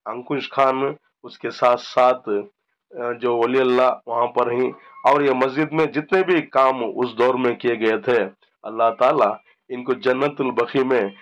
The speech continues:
आला से आला मकाम अता फरमाए। ये खुद नमाजी थे, कौम की खिदमत की, उसके साथ साथ दीनदार थे, हाफिज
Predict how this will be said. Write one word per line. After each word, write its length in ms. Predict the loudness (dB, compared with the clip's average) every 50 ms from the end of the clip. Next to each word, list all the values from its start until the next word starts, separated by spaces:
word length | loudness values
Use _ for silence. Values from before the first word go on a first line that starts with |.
| _ _ _ -2
आला 240 | -2 0 2 2 2 2
से 160 | 2 -2 -4
आला 420 | 0 2 2 2 4 4 4 4 4 0 -2 -8 _ _ _ _ _ _ _ _ -4
मकाम 320 | -4 0 2 0 0 0 -2 -4
अता 280 | -4 -2 2 4 4 4
फरमाए। 580 | 2 2 -2 -2 0 2 2 2 2 2 0 -2 -4 -10 -4
ये 140 | -2 -2 -2
खुद 260 | 0 -2 -2 0 0 0 0 0 -2 -4 _ _ _ _ _ _ _ -16
नमाजी 580 | -14 -6 -4 -4 0 2 2 2 2 0 -2 -4
थे, 280 | -2 -2 -2 -2 -2 -2
कौम 880 | -6 _ _ _ _ _ _ _ _ _ _ _ _ -2 -2 0 0 -2
की 100 | -6 -8
खिदमत 460 | -6 -6 -6 -4 -2 -2 -2 -2 -4
की, 200 | -8 -6 -4 -4 -4 -4 -8 _ _ _ _ _ _ _ _
उसके 260 | -20 -18 -8 -6 -6 -6
साथ 260 | -2 2 2 2 2 0
साथ 400 | 0 0 2 2 2 2 -2 -6 -4 -4 -4 -4 -6 _ _ _ _ _ _ _ _ _ _ _ -6
दीनदार 440 | -4 -2 -2 0 2 2 2 2 2 0 -2
थे, 180 | -2 0 2 2 0 -2 -4 _ _ -4
हाफिज 380 | -2 -2 -2 0 -2 0 0